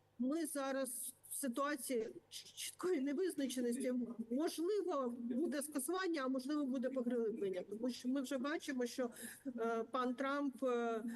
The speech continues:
на оголошення Канади про те, що вони вводять мито у відповідь, пообіцяв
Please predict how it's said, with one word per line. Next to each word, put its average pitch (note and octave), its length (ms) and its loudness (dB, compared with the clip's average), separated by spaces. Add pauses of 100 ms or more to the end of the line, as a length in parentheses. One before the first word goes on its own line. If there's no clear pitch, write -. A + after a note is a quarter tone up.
(240)
на A#3+ 480 0
оголошення C4 720 0
Канади A#3 640 0
про A#3 200 0
те, A#3 220 0
що A#3 220 -2
вони A3+ 260 0
вводять A3+ 580 0
мито A#3+ 360 0
у B3 120 2
відповідь, F4 640 0
пообіцяв D4 600 0